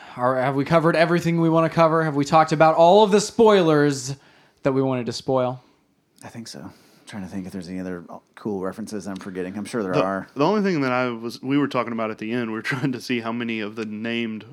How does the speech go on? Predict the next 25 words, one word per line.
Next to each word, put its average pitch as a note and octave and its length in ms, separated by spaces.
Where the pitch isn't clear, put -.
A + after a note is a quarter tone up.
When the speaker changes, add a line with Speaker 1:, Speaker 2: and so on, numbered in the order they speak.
Speaker 3:
orcs B2 340
we A2+ 120
could, F#2+ 200
we - 40
could B2 80
Speaker 2:
Oh, C3 220
Speaker 3:
pick C3+ 100
Speaker 2:
yeah, D3+ 340
Speaker 3:
out, A#2 120
Speaker 2:
yeah. A2+ 300
Speaker 3:
uh, A2+ 200
which A#2 160
I D#3 60
thought F3 140
was C3 120
cool. C#3+ 380
I, - 60
w-, C3 320
I C3 120
wish C3 540
that B2+ 80
we B2+ 80
would A#2 120
have G#2+ 100
heard A2+ 360